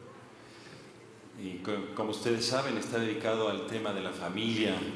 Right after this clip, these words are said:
y la lectura y las conjugaciones posibles entre ambas esferas. Gracias por estar aquí, no solo a ustedes, sino a las personas que nos están siguiendo en directo vía streaming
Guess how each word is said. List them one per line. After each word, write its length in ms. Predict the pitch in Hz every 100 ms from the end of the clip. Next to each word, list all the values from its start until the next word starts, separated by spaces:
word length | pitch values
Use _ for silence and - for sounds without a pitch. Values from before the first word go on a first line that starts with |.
| -
y 380 | 98 95 92 90
la 160 | 92 92
lectura 580 | 92 95 135 143 110
y 220 | 98 90 73 69 - - - - - - - -
las 280 | 90 92
conjugaciones 960 | - 98 92 95 95 98 113 107 98 -
posibles 640 | 95 92 104 98 92 90
entre 420 | 90 85 85 87 85 - - - -
ambas 340 | 101 101 98 95
esferas. 720 | 87 - 120 110 110 - - - - - - - - - -
Gracias 540 | 104 117 120 - 113 110
por 180 | 107 101
estar 300 | - 110 107
aquí, 380 | - 123 131 123
no 120 | 120
solo 260 | 120 143 131
a 20 |
ustedes, 380 | - 135 143 -
sino 360 | 107 101 95 - - - - - - - - - 101
a 320 | 104 95 98
las 160 | 98
personas 480 | - 104 - 120 120
que 120 | 117
nos 160 | 101 95
están 300 | 92 - 110
siguiendo 720 | 110 101 107 110 107 110 107 107
en 140 | 101
directo 480 | 95 104 110 - 104
vía 260 | 101 104 95
streaming 880 | 85 - 117 127 113 107 104 -